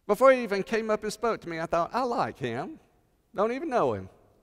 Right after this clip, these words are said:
And he came up and shook my hand, and I said, "I want to thank you for coming to play today."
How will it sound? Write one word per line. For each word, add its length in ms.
And 140
he 60
came 320
up 180
and 120
shook 300
my 160
hand, 320
and 100
I 100
said, 480
"I 120
want 240
to 60
thank 420
you 80
for 160
coming 380
to 80
play 300
today." 440